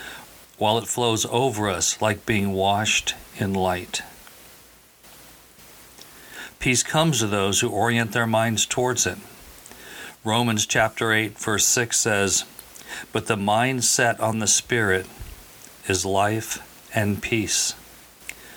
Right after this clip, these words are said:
When we choose to focus our thoughts on the simple things that life offers,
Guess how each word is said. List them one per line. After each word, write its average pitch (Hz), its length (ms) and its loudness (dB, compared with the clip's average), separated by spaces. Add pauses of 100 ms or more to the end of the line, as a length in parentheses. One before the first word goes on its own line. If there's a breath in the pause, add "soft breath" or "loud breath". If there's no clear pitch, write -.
(260 loud breath)
When 123 120 2
we 120 100 2
choose 165 340 2
to 123 120 0
focus 131 480 0
our 110 160 2
thoughts 120 400 0
on 113 120 0
the 101 80 0
simple 139 380 2
things 95 420 0
that 98 120 -2
life 98 360 0
offers, 95 540 0